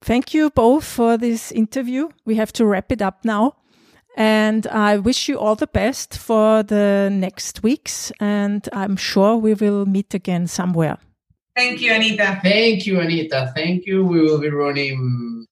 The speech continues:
Speaker 3: the marathon by the end of the, of the month, September. And then we will, we will go to Munich. I think we will meet, uh, Vitus there and some of the community there.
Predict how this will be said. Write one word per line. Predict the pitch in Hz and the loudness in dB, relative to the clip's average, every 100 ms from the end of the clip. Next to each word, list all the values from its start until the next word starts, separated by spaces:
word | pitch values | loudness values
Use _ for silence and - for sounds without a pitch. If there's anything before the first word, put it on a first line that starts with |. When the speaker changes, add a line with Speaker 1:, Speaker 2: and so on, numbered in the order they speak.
| _ | _
Speaker 3:
the | 123 | -4
marathon | 127 131 131 131 123 | 0 2 2 0 2
by | 120 | 2
the | 117 120 | 2 0
end | 123 123 120 120 | 0 -2 -4 -6
of | 123 117 | -8 -4
the, | 117 110 110 107 110 - | -2 -2 -2 -4 -8 -12
of | 120 | -8
the | 117 | -2
month, | 117 175 196 185 - _ | 0 2 2 0 -2 _
September. | - 127 123 147 156 185 208 - _ _ _ - - | -14 -12 -4 0 0 0 -2 -8 _ _ _ -20 -6
And | 127 117 | -2 2
then | 135 139 | 2 2
we | 139 | 0
will, | 135 135 131 131 - - | 0 0 -2 -4 -8 -8
we | 147 | -4
will | 147 143 | -2 0
go | 135 135 135 | 0 0 0
to | 135 139 | -2 -4
Munich. | 135 151 180 190 185 - - _ - | 0 4 4 4 0 -4 -16 _ -10
I | 131 | -8
think | 127 139 135 135 | -4 -2 -2 0
we | |
will | 135 131 127 | 0 0 0
meet, | 127 131 127 - _ - | 2 0 -2 -10 _ -8
uh, | 120 113 110 107 95 | -6 -4 -4 -4 -2
Vitus | 139 151 165 - | -4 -2 -2 0
there | 143 143 165 156 | 2 2 2 0
and | 123 113 | -2 -4
some | - 123 120 117 117 - 131 | -4 -2 -2 -4 -8 -12 -10
of | 120 | -6
the | 117 | -6
community | - 113 127 139 131 135 127 - _ - | -4 0 2 2 0 0 -2 -4 _ -6
there. | 131 156 - | -4 -4 -6